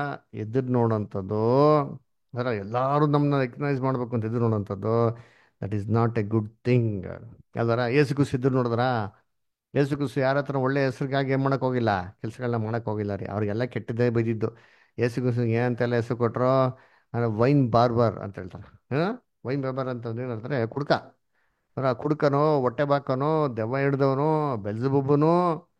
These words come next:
ಅದರ ಅಂತ ಏನ್ ಮಾಡ್ತಾರೆ? ಆತನ ಉಪದೇಶ ಹೆಂಗ್ ಕೇಳಕ್ ಹೋಗ್ತಾರೆ, ದೆವ್ವ ಹಿಡ್ದವ ಅಂತೆಲ್ಲ ಏನ್ ಮಾಡ್ತಾರೆ? ಅವ್ರು ಬೀಳ್ತಾರೆ ಅಲ್ವರ. ಸದ್ ನೋಡ್ಬೇಕಾದ್ರೆ ಏನ್ರಿ, ಒಳ್ಳೆ ಒಂದು ಹೆಸರನ್ನ,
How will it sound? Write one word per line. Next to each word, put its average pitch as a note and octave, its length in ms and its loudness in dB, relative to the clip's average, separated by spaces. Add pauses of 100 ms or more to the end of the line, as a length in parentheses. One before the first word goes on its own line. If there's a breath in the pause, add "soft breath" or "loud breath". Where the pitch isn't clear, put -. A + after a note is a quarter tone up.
(480)
ಅದರ D3 200 2
ಅಂತ D3 220 -2
ಏನ್ E3+ 160 0
ಮಾಡ್ತಾರೆ? A#2 280 0
ಆತನ A#2 260 -2
ಉಪದೇಶ C#3 340 0
ಹೆಂಗ್ C#3+ 200 2
ಕೇಳಕ್ C#3+ 160 0
ಹೋಗ್ತಾರೆ, C#3 360 -2
ದೆವ್ವ A#2+ 160 2
ಹಿಡ್ದವ C#3 200 4
ಅಂತೆಲ್ಲ C#3 260 -2
ಏನ್ C#3 140 -2
ಮಾಡ್ತಾರೆ? A2+ 360 -2 (300)
ಅವ್ರು G2+ 160 -10
ಬೀಳ್ತಾರೆ G#2+ 400 -6
ಅಲ್ವರ. G2+ 300 -6
ಸದ್ D#3 160 0
ನೋಡ್ಬೇಕಾದ್ರೆ F3+ 760 4 (340 soft breath)
ಏನ್ರಿ, A#2 440 4
ಒಳ್ಳೆ C3+ 480 2
ಒಂದು C3 240 2
ಹೆಸರನ್ನ, B2 480 0